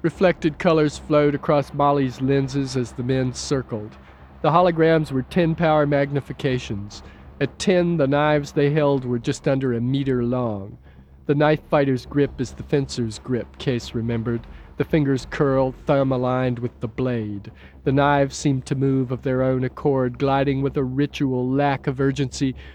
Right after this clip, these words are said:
through the arcs and passes of their dance, point passing point, as the men waited for an opening. Molly's upturned face was smooth and still, watching. "I'll go find us some food," Case said.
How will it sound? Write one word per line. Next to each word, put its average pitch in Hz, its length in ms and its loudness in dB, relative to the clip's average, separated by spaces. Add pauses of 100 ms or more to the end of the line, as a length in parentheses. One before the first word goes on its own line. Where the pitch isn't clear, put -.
(120)
through 175 120 2
the 147 140 4
arcs 143 360 2
and 120 240 -2
passes 127 640 -4
of 113 100 -10
their 120 160 -2
dance, 117 580 -6 (260)
point 131 340 0
passing 127 440 -4
point, 120 440 -4 (220)
as 120 120 -8
the 131 100 -4
men 123 320 0
waited 120 320 -4
for - 160 -8
an 113 120 -6
opening. 104 500 -10 (340)
Molly's 135 380 -2
upturned 120 460 -6
face 123 360 -2
was 110 160 -14
smooth 120 680 -4
and 104 160 -12
still, 110 540 -8
watching. 107 600 -10 (1000)
"I'll 160 160 2
go 170 160 4
find 160 320 0
us 135 120 -2
some 123 200 -4
food," 135 480 -2
Case 110 260 -4
said. 110 440 -8